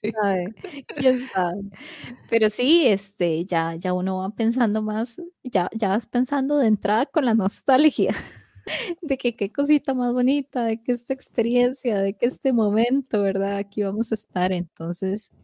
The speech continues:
Speaker 2: eh, sí, yo creo que esa es, esa es la romantización realmente que, que al final la gente nada más te empieza a hablar, pero ya desde un punto de vista donde ya pasaste todo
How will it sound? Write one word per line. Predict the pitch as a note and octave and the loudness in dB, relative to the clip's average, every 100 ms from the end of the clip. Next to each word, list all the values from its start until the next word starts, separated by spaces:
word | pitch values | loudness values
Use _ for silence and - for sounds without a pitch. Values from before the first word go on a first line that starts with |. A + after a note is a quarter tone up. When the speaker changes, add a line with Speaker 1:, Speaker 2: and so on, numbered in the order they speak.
| - | 0
Speaker 2:
eh, | F#3+ F3+ D#3 _ _ _ _ _ | 2 2 -2 _ _ _ _ _
sí, | - - G#3+ | -4 2 4
yo | F#3 | 2
creo | F#3 G#3 | 0 -2
que | G#3+ | -2
esa | G#3 | -2
es, | G#3 - | -4 -2
esa | - G3+ - | 0 2 2
es | G#3 | 0
la | A3+ | 0
romantización | G#3+ G3+ F3 E3+ - E3+ - - D#3 D#3 F3+ G#3+ _ - _ _ _ _ | 0 0 0 -4 -6 -8 -8 -8 -6 -4 -4 -6 _ -20 _ _ _ _
realmente | G3 F#3 E3+ E3 E3 F#3 F#3 F#3 F#3+ G3+ - | -2 0 0 -2 0 2 2 0 -4 -4 -6
que, | F#3+ - - _ _ _ _ | -6 -6 -10 _ _ _ _
que | G3+ | 0
al | F#3+ | 2
final | F#3 E3+ | 0 0
la | F3+ | 2
gente | G#3 G3 G#3 | 2 2 0
nada | G3+ F#3+ | -2 0
más | F#3+ G3 G3 - | 2 2 0 0
te | |
empieza | G#3+ G3 G3 G3+ G3+ G3+ _ _ _ | -4 -2 -4 -2 -4 -8 _ _ _
a | C4 | 0
hablar, | B3+ A#3 A3+ A#3+ | 2 4 2 2
pero | D#4+ D#4 | 0 0
ya | A3+ F#3+ F#3+ A3 | 0 -2 0 0
desde | A#3 B3 A3+ | 0 0 2
un | F#3+ | 0
punto | G3 G3 G#3 | 0 -2 0
de | |
vista | G#3 - B3+ | 0 -2 -4
donde | B3 G3 | 0 0
ya | F3 F3 | -2 -6
pasaste | F#3+ - G3+ - A3+ | -8 -6 -8 -8 -14
todo | - A#3 G3+ C#4+ | 2 4 4 -2